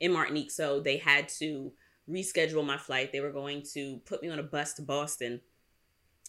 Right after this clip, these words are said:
and fly me out from there. And I was initially supposed to arrive there a day later. Wasn't good enough for me, so I canceled the trip. And the next day,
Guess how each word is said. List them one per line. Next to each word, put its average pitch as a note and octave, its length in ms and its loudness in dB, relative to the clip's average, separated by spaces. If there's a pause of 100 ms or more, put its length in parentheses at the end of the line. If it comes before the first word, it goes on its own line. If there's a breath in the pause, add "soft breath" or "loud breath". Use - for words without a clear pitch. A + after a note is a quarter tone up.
(120)
and D3 120 -4
fly D3+ 220 0
me D3 160 2
out C3+ 160 2
from C3 160 -8
there. C3+ 220 4
And C3 100 0
I B2+ 60 -2
was B2+ 160 -4
initially C3+ 320 -4
supposed B2+ 300 -8
to - 80 -10
arrive B2+ 240 -4
there B2+ 160 -4
a A#2+ 60 -8
day B2 180 -4
later. B2 320 -6 (540)
Wasn't D#3+ 280 4
good E3+ 160 4
enough E3 160 -4
for - 80 -8
me, C#3+ 280 -4
so - 140 -12
I A#2+ 40 -6
canceled C#3 380 -6
the C#3 60 -10
trip. A3 240 -2 (520 soft breath)
And C#3+ 340 -2
the D3 80 -6
next D#3 280 -2
day, C#3+ 320 2